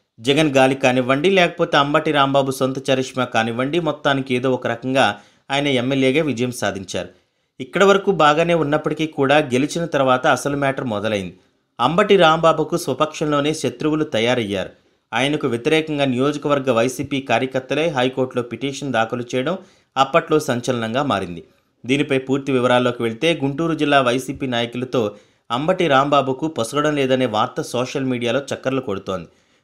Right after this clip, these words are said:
దీనిలో భాగంగానే ఆయన అక్రమ మైనింగ్ జరుగుతోందని హైకోర్టులో పిటిషన్ దాఖలు చేశారు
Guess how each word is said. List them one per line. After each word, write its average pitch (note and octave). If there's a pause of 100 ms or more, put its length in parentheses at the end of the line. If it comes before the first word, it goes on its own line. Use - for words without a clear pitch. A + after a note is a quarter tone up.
దీనిలో F3+
భాగంగానే D#3+
ఆయన C#3+
అక్రమ D3
మైనింగ్ D3
జరుగుతోందని C3+
హైకోర్టులో C3
పిటిషన్ C3+
దాఖలు A2
చేశారు B2